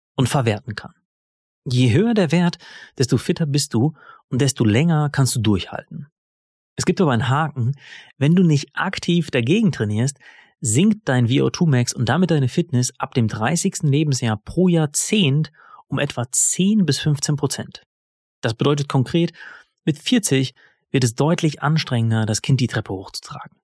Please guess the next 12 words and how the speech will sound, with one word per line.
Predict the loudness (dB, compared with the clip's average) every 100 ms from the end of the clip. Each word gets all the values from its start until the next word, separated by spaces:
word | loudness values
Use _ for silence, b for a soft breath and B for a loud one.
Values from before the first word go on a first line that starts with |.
| _ _ _ _
Mit | -4 0
fünfzig | 2 2 2 0 0 B B B B B
wird | 0
schon | 2
ein | 0 0
Spaziergang | -2 -2 0 2 2
in | 2 2
hügeligem | 4 4 4 4 2
Gelände | 2 2 4 2 0
zur | -2 -2
absoluten | -4 -4 -2 0
Herausforderung | 0 0 -2 -2 -2 0 0 -2